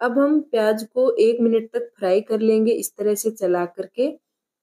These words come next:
फ्लेम को यहाँ पर मीडियम रखना है, हाई फ्लेम पे ना पकाएं। अब यहाँ पर मैंने लिए है एक हरी मिर्च बारीक कटी हुई, वो भी प्याज के साथ में डाल देंगे।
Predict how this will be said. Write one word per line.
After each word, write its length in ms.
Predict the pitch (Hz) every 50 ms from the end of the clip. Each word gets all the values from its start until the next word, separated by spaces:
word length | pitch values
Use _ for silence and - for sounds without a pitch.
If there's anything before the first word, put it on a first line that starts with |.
| _ -
फ्लेम 240 | 240 254 285 311 311
को 120 | 311 330 311
यहाँ 220 | 277 240 226 220
पर 160 | 220 254 247
मीडियम 440 | 233 220 220 214 202 226 247 262 254
रखना 380 | 240 196 - - - 196 185 180
है, 260 | 185 196 220 269 - _ _ _ _ _ _ _ -
हाई 160 | 190 196 220 233
फ्लेम 300 | 233 - 233 233 233 226
पे 120 | 240 247
ना 180 | 233 220 208 202
पकाएं। 520 | 202 - 190 185 - 185 185 196 233 277 - - _ _ _ _ _ _ _ _ _ _ _ _ _ _ _ _ _ _ _ _ _ _ _ _ -
अब 140 | 247 247 247
यहाँ 200 | 277 247 233 247 254
पर 140 | 285 302
मैंने 280 | 285 269 262 254 269 285
लिए 220 | 285 285 277 277 277
है 120 | 269 269
एक 340 | 254 - - 233 233 233 214
हरी 200 | 202 180 196 196
मिर्च 280 | 196 202 240 240 - 240
बारीक 300 | 247 240 233 240 240 -
कटी 260 | - 233 233 - 240 247
हुई, 160 | 254 269 262
वो 220 | 214 196 214 226
भी 120 | 226 254 247
प्याज 340 | - 247 226 214 208 208
के 120 | - - 233
साथ 320 | 233 233 214 202 202 208
में 160 | 214 214 202
डाल 260 | 180 180 180 185 196 208
देंगे। 400 | 202 214 208 208 208 208 254